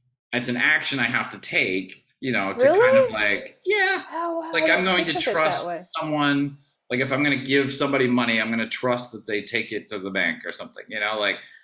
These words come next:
Speaker 1: it's me doing something. And I feel like I don't do anything when I click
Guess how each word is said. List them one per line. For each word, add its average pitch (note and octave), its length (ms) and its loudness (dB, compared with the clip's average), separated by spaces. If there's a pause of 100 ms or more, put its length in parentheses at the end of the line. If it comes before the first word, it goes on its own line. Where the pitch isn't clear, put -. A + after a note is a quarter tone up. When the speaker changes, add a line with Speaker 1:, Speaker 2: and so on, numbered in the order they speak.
(180)
Speaker 1:
it's A#2+ 220 -2
me C3+ 680 0
doing B2+ 300 4
something. F#2+ 560 -4
And G#2+ 300 -4 (580)
I B2 180 2
feel F#3+ 240 0
like C3 380 2
I A#2+ 100 4
don't D#3+ 280 -4 (120)
do C#3 220 4
anything A2+ 640 0
when G#2+ 100 -4
I G2+ 100 0
click - 520 -2